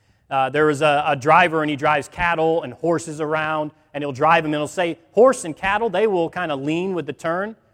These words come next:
but sheep, they'll just all fall over." All right? Sheep are not the brightest of the group. And this is the picture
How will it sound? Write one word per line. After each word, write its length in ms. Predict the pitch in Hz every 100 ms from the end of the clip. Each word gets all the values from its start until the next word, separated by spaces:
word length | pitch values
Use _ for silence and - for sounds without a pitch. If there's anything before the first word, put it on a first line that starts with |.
| _
but 100 | 147
sheep, 300 | - 190 214
they'll 100 | 165
just 220 | 160 151
all 160 | 151 147
fall 280 | 151 147 131
over." 280 | 117 104 95 _ _ _ _ _ _ _ _ _ _ _
All 100 | 131
right? 300 | 131 143 151 _ _ _ _ _
Sheep 320 | - 202 196
are 80 | 170
not 380 | 160 170 175 - _
the 120 | 139 135
brightest 760 | 139 151 151 147 135 - _ _ _ _
of 100 | 135
the 80 | 139
group. 400 | 120 127 101 _ _ _ _ _ _ _ _ _ _
And 80 | 160
this 140 | 214
is 60 | 160
the 100 | 147
picture 720 | - 233 226 - 151 127 113